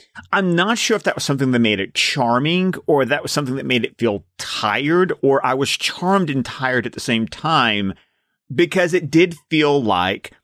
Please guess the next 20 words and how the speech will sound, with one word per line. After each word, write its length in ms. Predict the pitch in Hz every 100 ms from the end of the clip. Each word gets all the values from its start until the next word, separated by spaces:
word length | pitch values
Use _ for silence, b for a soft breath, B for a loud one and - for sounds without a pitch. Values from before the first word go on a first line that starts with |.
| _ - _
take 300 | - 104 120
Thomas 340 | - 107 120
Crown 240 | - 98 87
Affair, 440 | - 90 90 104
take 360 | 104 - 101 120
Entrapment, 720 | 123 - 95 82 92 95 113 _ -
take 300 | 113 120 120
National 420 | 110 113 - 120
Treasure, 500 | - 87 85 101 107 -
take 400 | - 127 - - _ 107
a 80 |
random 420 | 90 98 107 107 110
Indiana 400 | 101 101 104 95
Jones 380 | 95 101 98
movie, 440 | 80 71 76 82 B B B - -
throw 380 | - 101 104 127
them 200 | 135 135
in 100 | 120
a 80 | 104
blender, 720 | 180 156 101 80 69 87